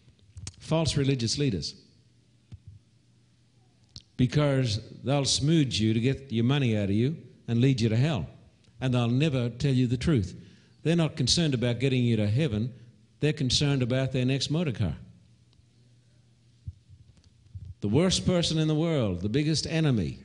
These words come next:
is the person who is a false religious leader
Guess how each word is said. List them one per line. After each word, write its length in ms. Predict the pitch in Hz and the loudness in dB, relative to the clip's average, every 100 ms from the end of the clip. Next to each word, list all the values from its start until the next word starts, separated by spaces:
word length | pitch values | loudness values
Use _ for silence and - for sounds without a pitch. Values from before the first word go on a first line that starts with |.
| - - - | -20 -20 -14
is 320 | - 117 117 | -2 0 0
the 80 | 110 | -2
person 640 | 85 147 160 - 180 175 - - - - | 0 0 0 0 -2 -4 -10 -20 -12 -2
who 140 | 120 | 0
is 80 | 104 | 0
a 60 | |
false 500 | 98 147 151 156 - | 0 0 0 0 -2
religious 440 | 131 123 135 117 - | 0 2 2 0 0
leader 360 | 139 139 160 | 0 2 -2